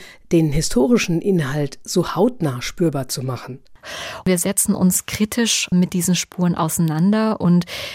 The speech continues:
Speaker 2: sie haben natürlich durch ihre authentische Wirkung und auch die Wirkung beispielsweise des Luftschutzkellers schon eine bestimmte Atmosphäre, die ausgestrahlt wird. Die wollen wir aber durch die Texte, letztlich auch das, was wir auf der erzählerischen Ebene vermitteln, auch immer wieder brechen und einordnen.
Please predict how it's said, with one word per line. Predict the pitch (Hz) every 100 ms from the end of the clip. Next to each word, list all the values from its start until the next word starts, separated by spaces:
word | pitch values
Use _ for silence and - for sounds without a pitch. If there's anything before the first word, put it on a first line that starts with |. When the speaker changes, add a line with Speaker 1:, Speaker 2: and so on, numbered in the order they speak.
| -
Speaker 2:
sie | - 160
haben | 180
natürlich | 196 185 196 180 180
durch | 180 175
ihre | - 175 170
authentische | 170 170 165 170 175 - 156
Wirkung | 160 208 - 214 208 208 214
und | 170 175
auch | 165
die | - 170 156
Wirkung | 180 - 180
beispielsweise | 170 165 - 170 - 165 170
des | 175 -
Luftschutzkellers | 180 - 185 - - 170 170
schon | - 208 214
eine | 175 175
bestimmte | 165 - 175 165
Atmosphäre, | - - 170 - 175 170 170
die | 156 -
ausgestrahlt | 156 175 - 196 - - 185 185 - -
wird. | 202 214 - - - - - -
Die | 190
wollen | 180 196 202
wir | 202
aber | 175 185 175
durch | 180 175
die | 185 175 - - - - -
Texte, | - 185 - - 196
letztlich | 180 175 175 -
auch | -
das, | 175 165
was | 180 170 -
wir | 170 160 -
auf | 156
der | - 160
erzählerischen | 151 - 196 202 185 160 -
Ebene | 170 165 165 165
vermitteln, | - 170 165 185 180 180
auch | - -
immer | 175 170 156
wieder | 151 156
brechen | - 156 170 - 185
und | 175 180 -
einordnen. | 165 180 165 151 156 - 151 151